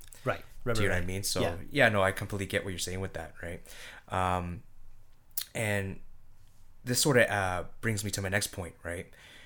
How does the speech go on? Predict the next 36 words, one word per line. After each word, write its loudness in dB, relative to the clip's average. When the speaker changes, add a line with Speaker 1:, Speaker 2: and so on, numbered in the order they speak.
Speaker 2:
Which 0
is -2
a -4
quote 0
from -6
the -2
nineteen -2
seventy-eight, 0
or 0
was 2
it 0
nineteen -2
seventy-nine? -2
It's -2
one 6
of 4
those 2
two. -6
Uh, 8
Speaker 1:
Yeah. -2
<laughs> -2
Speaker 2:
the, 0
the 10
original 10
Superman 8
movie -2
with -4
Christopher 2
Reeves, -2
uh, 4
when, 2
uh, -2
Jor-El 6
is 0
seeing, 4
uh, -4